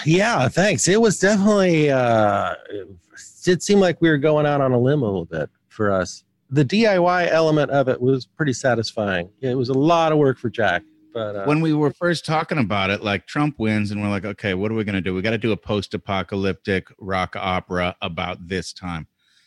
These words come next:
Speaker 2: 'Cause we had a whole other plan for what our, our next album was gonna be. We had to scrap that 'cause everything seems irrelevant when the world is about to end.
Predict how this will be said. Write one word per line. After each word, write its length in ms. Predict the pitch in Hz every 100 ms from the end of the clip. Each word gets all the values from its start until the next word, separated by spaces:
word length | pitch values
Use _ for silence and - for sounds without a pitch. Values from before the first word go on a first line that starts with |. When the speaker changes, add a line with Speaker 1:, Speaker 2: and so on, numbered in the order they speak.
| _
Speaker 2:
'Cause 240 | - 110 - _ _
we 140 | - 196
had 180 | 233 277
a 80 | 156
whole 260 | 147 175 120
other 260 | 123 110
plan 420 | - 127 110 82 -
for 120 | 110
what 200 | 110 117
our, 120 | 110 110 110
our 300 | 107 104 101 -
next 260 | 107 -
album 320 | 113 107 101 104
was 120 | 92
gonna 160 | 107 95
be. 320 | 101 92 87 _ _ _ -
We 80 | 120
had 100 | 113
to 60 |
scrap 400 | - - 143 139
that 200 | 107 95 -
'cause 220 | 104 113 -
everything 460 | 127 131 151 143 127
seems 280 | 143 127 110
irrelevant 460 | 117 156 110 107
when 140 | 104 107
the 80 |
world 280 | 107 131 131
is 120 | 101
about 220 | 92 92 -
to 120 | -
end. 220 | 90 80